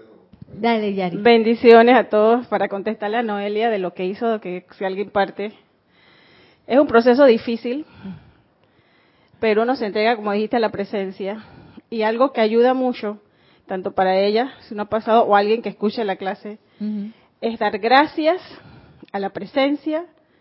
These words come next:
Speaker 2: y a esa alma que uno quiere, que uno quiso,
Speaker 1: Ujú.
Speaker 2: porque uno pudo compartir con ellos.
Speaker 1: Sí.
Speaker 2: Se los dice alguien que perdió a su único hijo
Speaker 1: Ujú.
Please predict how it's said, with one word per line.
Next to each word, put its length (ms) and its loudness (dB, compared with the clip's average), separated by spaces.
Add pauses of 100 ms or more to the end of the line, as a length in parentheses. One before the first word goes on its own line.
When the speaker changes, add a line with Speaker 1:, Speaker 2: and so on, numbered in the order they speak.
(540)
Speaker 2:
y 160 -6
a 80 0
esa 320 0
alma 480 0
que 80 -8
uno 200 -6
quiere, 420 0 (440)
que 80 -10
uno 200 -6
quiso, 360 -2
Speaker 1:
Ujú. 520 -8 (400)
Speaker 2:
porque 300 -2
uno 180 -4
pudo 240 -4
compartir 560 -8
con 200 -8
ellos. 280 -10 (520)
Speaker 1:
Sí. 520 -4
Speaker 2:
Se 100 -4
los 100 -2
dice 220 -2
alguien 280 2
que 80 -2
perdió 340 -2
a 40 0
su 160 -10
único 360 -2
hijo 280 -2 (520)
Speaker 1:
Ujú. 440 -12